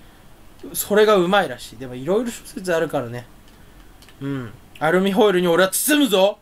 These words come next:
なんかよくわかんないやつが男らしくないみたいなこと言って。誰？ボケ。なあ。ほふるぞ！<laughs> 一番ダサい。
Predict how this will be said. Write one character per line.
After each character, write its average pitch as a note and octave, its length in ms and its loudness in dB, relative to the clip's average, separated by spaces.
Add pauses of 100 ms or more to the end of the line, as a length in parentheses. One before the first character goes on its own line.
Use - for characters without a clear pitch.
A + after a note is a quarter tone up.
(260)
な B2+ 100 -10
ん B2+ 80 -14
か B2 100 -10
よ C3 120 -8
く C3 60 -10
わ B2+ 60 -8
か C3+ 80 -8
ん C3 60 -8
な B2 60 -10
い - 20 -10
や A#2 40 -12
つ - 80 -14
が G#2+ 80 -14
男 C3+ 280 -4
ら C#3+ 140 2
し - 60 -14
く C3 100 -12
な B2 100 -6
い A#2+ 40 -8
み A#2 60 -12
た A2+ 80 -12
い - 20 -12
な G#2+ 60 -14
こ G#2+ 60 -16
と - 20 -14
言 A#2 80 -14
っ - 20 -18
て。 - 100 -20 (800)
誰？ C#4 480 0 (320)
ボ C#3+ 200 -8
ケ。 C#3+ 200 -6 (2000)
な B2 100 -6
あ。 G#2+ 140 -12 (1200)
ほ G4 300 2
ふ F#4 80 2 (260)
る C4 60 -4
ぞ！ B3 260 -8 (720)
<laughs> - 680 -20
一 G3 340 -2
番 A3 260 4
ダ F#3 160 4
サ E3 160 0
い。 - 80 -16